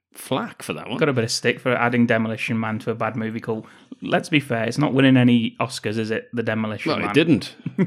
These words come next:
Speaker 2: <laughs>
Speaker 1: So yeah, that's, that's just a fact. It didn't win any Oscars. It's not gonna win any now. That's
Speaker 2: Yeah.
Speaker 1: not how they work.
Speaker 2: It's a bit goofy, a bit campy. Of course, we're gonna add it in there.
Speaker 1: But
Speaker 2: Same
Speaker 1: so
Speaker 2: with
Speaker 1: is this.
Speaker 2: this.
Speaker 1: So is
Speaker 2: Yeah.
Speaker 1: this. So was Double Impact. That's what. That was the point. That's the point of what we're doing. We don't hate them.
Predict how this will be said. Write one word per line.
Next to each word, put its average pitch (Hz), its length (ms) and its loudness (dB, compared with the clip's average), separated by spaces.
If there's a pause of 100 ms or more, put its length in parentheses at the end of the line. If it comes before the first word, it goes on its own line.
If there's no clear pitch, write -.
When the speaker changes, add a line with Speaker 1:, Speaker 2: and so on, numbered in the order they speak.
(200)
Speaker 2:
<laughs> - 20 -14
Speaker 1:
So 123 160 2
yeah, 117 260 4
that's, 101 240 -2
that's 113 200 -2
just - 220 -4
a 87 40 -4
fact. - 400 -6
It - 140 -8
didn't 117 280 2
win 76 120 -8
any 80 180 -8
Oscars. 87 360 -8
It's 92 80 -4
not 131 80 4
gonna 101 140 0
win 104 180 4
any 92 200 0
now. 101 400 -4 (220)
That's - 180 -6
Speaker 2:
Yeah. 120 100 0
Speaker 1:
not 92 160 -2
how 98 120 -2
they 90 140 0
work. 117 420 -6 (340)
Speaker 2:
It's 139 120 -6
a - 20 -12
bit 131 220 -2
goofy, 117 360 0
a 127 40 0
bit 127 200 -2
campy. 113 440 -4
Of 135 60 -6
course, 175 300 -2
we're 135 60 -2
gonna 117 180 0
add 110 80 -4
it 113 100 -2
in 101 120 -4
there. 101 100 -6
Speaker 1:
But - 120 -8
Speaker 2:
Same - 240 0
Speaker 1:
so - 80 2
Speaker 2:
with 185 40 4
Speaker 1:
is 233 60 8
this. - 220 0
Speaker 2:
this. - 100 -8
Speaker 1:
So - 100 -4
is 131 100 2
Speaker 2:
Yeah. 123 40 0
Speaker 1:
this. 196 320 2
So - 260 -2
was 170 160 0
Double 147 300 2
Impact. 156 480 -4
That's - 180 -12
what. 139 160 -2
That 151 120 -6
was 156 140 -6
the 160 80 2
point. 143 360 0
That's 127 140 -4
the 143 100 -2
point 143 340 0
of 117 100 0
what 117 140 -2
we're 135 80 4
doing. 120 380 4
We 98 80 0
don't 123 300 0
hate 101 280 -4
them. 156 300 -2